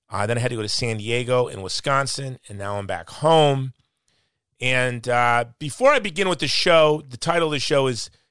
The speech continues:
Give Us Barabbas. John wanted to come on and talk about his gr-, one of his great articles. I thought Good Friday was the perfect day to do this, and I needed to get back on the air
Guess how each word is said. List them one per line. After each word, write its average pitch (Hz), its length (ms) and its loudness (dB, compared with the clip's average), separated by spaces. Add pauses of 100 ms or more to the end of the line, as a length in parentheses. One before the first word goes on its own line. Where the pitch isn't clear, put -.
(120)
Give 143 160 0
Us 127 100 0
Barabbas. 123 720 2 (320)
John 143 280 4
wanted 151 200 4
to 127 40 -2
come 147 240 0
on 147 140 2
and 123 80 -6
talk 139 200 0
about 139 140 0
his 120 120 -6
gr-, 139 120 -10
one 135 180 0
of 131 60 -2
his 117 80 -6
great 123 220 0
articles. 123 400 0
I 110 80 -2
thought 120 360 0 (360)
Good 139 180 0
Friday 131 380 2
was 113 160 -4
the 104 80 -8
perfect 120 640 -6
day 117 220 -2
to 107 140 -10
do 120 280 -4
this, 127 340 0 (320)
and 117 100 -4
I 113 60 2
needed 127 240 -2
to 110 80 -8
get 113 200 -4
back 120 220 0
on 117 160 0
the 120 160 -4
air 127 280 0